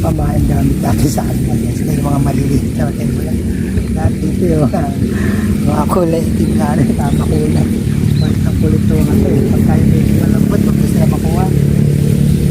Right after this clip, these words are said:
Ba, mauutak dito yung mga biya. Balik na rin nagiging sitwasyon ng mga katoto. Pagka biya ang hinahunting natin, tilapia ang dumadating. Pag tilapia ang hinahunting natin, biya ang dumadating. Paano kaya natin sila ipitin?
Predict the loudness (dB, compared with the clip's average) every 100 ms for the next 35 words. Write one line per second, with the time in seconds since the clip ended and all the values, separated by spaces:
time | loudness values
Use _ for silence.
0 | 2 2 4 4 4 2 2 4 4 4
1 | 4 4 4 4 2 2 2 2 2 2
2 | 2 0 0 0 2 2 2 2 2 2
3 | 2 2 0 2 2 2 2 2 2 2
4 | 2 0 0 0 2 0 2 0 2 0
5 | 0 2 2 2 2 2 2 0 0 0
6 | -2 -2 -2 0 -2 0 0 0 0 0
7 | 0 0 2 2 0 0 0 -2 -4 -2
8 | -2 -2 -2 -2 -2 -2 -2 -2 -2 -2
9 | -2 0 2 2 2 0 0 0 0 -2
10 | 0 0 0 -2 -4 -4 -2 2 2 2
11 | 2 0 0 -4 -4 -4 -4 -2 0 -2
12 | -4 -4 -2 0 0 0 0 -2 -2 -2
13 | -2 -4 -2 -2 0 0 0 0 2 2
14 | 0 0 0 2 0 0 0